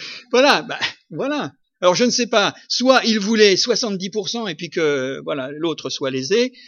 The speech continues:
ou alors à ce moment-là, l'autre vraiment c'était quelqu'un de pas bien, pas bien du tout, et qui avait pris quatre-vingts pour cent, il lui restait vingt. On comprend qu'il soit pas content. Mais enfin, de là à aller déranger Jésus pour une histoire pareille, ce que Jésus va finalement, eh bien, répondre, il lui dira, mais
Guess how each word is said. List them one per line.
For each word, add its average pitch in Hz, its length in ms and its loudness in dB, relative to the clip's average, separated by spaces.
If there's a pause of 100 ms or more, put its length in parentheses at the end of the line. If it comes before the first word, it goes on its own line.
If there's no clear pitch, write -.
(160)
ou 156 120 -2
alors 175 260 4
à 165 60 -2
ce 160 140 -6
moment-là, 147 340 -2
l'autre 151 300 -4
vraiment 131 340 -6
c'était 131 240 -10
quelqu'un 123 300 -8
de 120 80 -8
pas 135 180 -4
bien, 139 220 -8
pas 151 160 -4
bien 147 180 -6
du 123 160 -10
tout, 196 140 -2 (400)
et 151 100 -4
qui 185 140 -2
avait 175 160 2
pris 165 160 -12
quatre-vingts 180 360 -4
pour 139 160 -8
cent, 208 120 -8
il 175 80 -8
lui 160 80 -8
restait 160 260 -6
vingt. 135 220 -6
On 147 100 -6
comprend 151 240 -10
qu'il 208 100 -10
soit 202 120 -8
pas 180 100 -10
content. 139 380 -12 (400)
Mais - 80 -12
enfin, 151 160 -6
de 143 100 -6
là 175 160 -6
à 143 60 -6
aller 135 180 -8
déranger 135 400 -10
Jésus 139 300 -10
pour 135 140 -14
une 127 100 -10
histoire - 240 -16
pareille, 170 360 -12 (280)
ce - 100 -12
que 143 160 -6
Jésus 139 380 -6
va 120 360 -8 (300)
finalement, 139 520 -4
eh 127 40 -4
bien, 120 220 -8
répondre, 160 560 -8 (380)
il 170 100 -8
lui 202 100 -8
dira, 196 280 -4
mais 151 440 -4